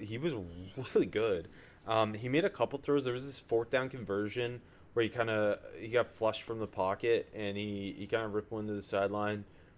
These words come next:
um, Quinn Ewers-esque. Uh, and there was just, throughout the game, he was very calm, confident. When the pass rush came down on him,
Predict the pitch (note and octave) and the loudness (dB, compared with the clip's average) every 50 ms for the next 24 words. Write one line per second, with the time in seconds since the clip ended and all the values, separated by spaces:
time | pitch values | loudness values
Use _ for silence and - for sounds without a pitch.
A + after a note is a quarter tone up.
0 | - - G2 G2 F#2+ F#2+ F#2 F2 F2 F2 - - - - - - - - - - | -14 -6 -4 -2 0 0 -2 -2 -6 -8 -8 -10 -14 -18 -20 -20 -20 -20 -20 -10
1 | - - D3 C3+ B2+ B2+ A#2+ A#2 A2+ A2+ G#2+ - E2 E2+ F#2+ G#2+ A2 - - - | -2 2 2 2 2 2 0 0 0 0 0 -2 -2 0 0 0 -2 -2 -8 -10
2 | - - - - - - - - - - G2+ G#2 G2+ G2 F#2 F2+ E2 C#2+ - - | -14 -20 -20 -20 -20 -20 -20 -14 -6 0 2 4 4 4 4 2 0 -2 -6 -12
3 | - - - - - - - - - - - - - - - - - - - - | -20 -20 -20 -20 -20 -20 -20 -20 -20 -20 -20 -20 -20 -20 -20 -20 -20 -20 -20 -20
4 | - - - - B2+ C3 B2+ C3 C3 C3+ C3+ D#3 D#3+ D3+ - - - - - - | -20 -16 -8 -6 -4 -2 -2 0 0 0 0 0 -2 -2 -4 -10 -12 -20 -20 -8
5 | - C#3 C#3+ D3+ - E3+ F3 F3 D3+ B2 A2+ A2 G2+ G2+ G2 G#2+ A2+ B2+ C3+ C#3 | 0 2 2 2 2 2 2 4 4 4 0 0 0 2 4 6 6 6 6 6
6 | C#3 C3 A#2+ - - - - A2+ A2 A2+ A#2 B2 - - A2+ G#2+ G#2+ G#2+ B2 A#2+ | 4 2 0 -2 -6 -6 -2 -2 0 0 -2 -4 -6 -4 -4 -4 -2 -2 -4 -4
7 | A2+ A2 G#2+ G#2 G2+ - A2 G#2 A2+ - - A#2+ A#2+ - - A#2+ A2+ G#2+ G2+ G2 | -4 -4 -4 -4 -4 -2 -2 -2 -2 -2 -4 -8 -8 -6 -8 -6 -2 -2 0 0
8 | G#2 G#2+ A2 A2 A2 G#2+ G2+ | 0 -2 -2 -2 -4 -4 -6